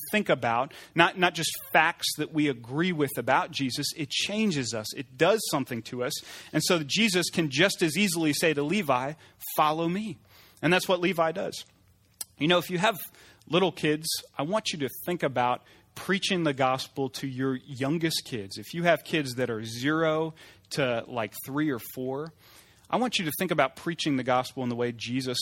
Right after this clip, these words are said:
does for Levi. I want you to, to speak the gospel to your kids as in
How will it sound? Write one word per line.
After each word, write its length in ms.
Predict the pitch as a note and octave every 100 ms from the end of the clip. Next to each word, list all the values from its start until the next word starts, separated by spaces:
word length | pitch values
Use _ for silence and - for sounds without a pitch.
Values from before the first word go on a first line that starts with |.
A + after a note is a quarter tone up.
| -
does 220 | A2+ -
for 100 | -
Levi. 300 | G#2+ A2 G2+ F#2+ - - -
I 60 |
want 300 | D#3+ A3 -
you 100 | G3 D#3+
to, 180 | - D#3 - - - -
to 120 | C3
speak 480 | - - - G3 -
the 80 | D#3+
gospel 500 | D3 C#3 C#3+ - D3+ C#3
to 140 | D3
your 100 | C#3
kids 400 | - C3+ A#2 A2 - - - -
as 220 | C#3 B2+
in 160 | C3